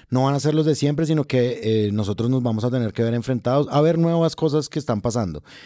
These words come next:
Y entonces, claro, la diferencia abismal que existe entre las marchas, pues, es básicamente que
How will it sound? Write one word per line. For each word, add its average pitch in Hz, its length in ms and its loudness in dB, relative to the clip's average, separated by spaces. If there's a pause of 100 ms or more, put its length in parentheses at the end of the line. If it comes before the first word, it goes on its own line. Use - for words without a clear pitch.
(340)
Y 156 60 -2
entonces, 151 260 0
claro, 190 240 2
la 120 100 4
diferencia 117 520 0
abismal 117 680 2
que 139 100 -4
existe 139 360 -2
entre 135 200 -2
las 120 160 0
marchas, 107 380 -4
pues, 110 220 -2
es 101 340 -2
básicamente 113 760 -2
que 120 300 0